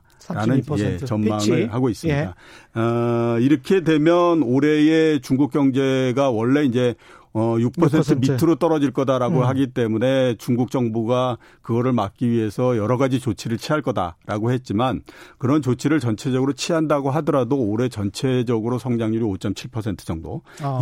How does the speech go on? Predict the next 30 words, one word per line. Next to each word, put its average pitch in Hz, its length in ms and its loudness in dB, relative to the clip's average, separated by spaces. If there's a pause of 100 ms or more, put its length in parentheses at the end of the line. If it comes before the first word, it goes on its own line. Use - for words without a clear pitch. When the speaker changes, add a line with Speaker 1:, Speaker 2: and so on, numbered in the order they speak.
Speaker 2:
이게 151 240 4
진짜로 170 500 2
잘 120 200 0
나온다라고 113 500 0
하면 120 140 0
오점칠 104 380 -4
퍼센트 110 340 -6
정도 95 200 -2
되는 85 260 -6
거고요. 80 260 -10
Speaker 1:
진짜 160 260 -4
잘 165 220 -2
나오는 151 400 -4
게. 110 140 2
Speaker 2:
예, 156 100 -2
그렇죠. 127 320 0
Speaker 1:
예. 151 80 -4 (340)
Speaker 2:
어, 117 80 -2
아까 123 580 2
말씀드렸던 151 760 2
것처럼 143 420 0
일, 113 140 2
사 143 180 0
분기에 127 320 0
삼점이 165 920 -2
퍼센트 135 360 -2
이렇게 120 200 -2
성장이 120 400 -2
되면 104 500 -2
Speaker 1:
음. 127 280 -6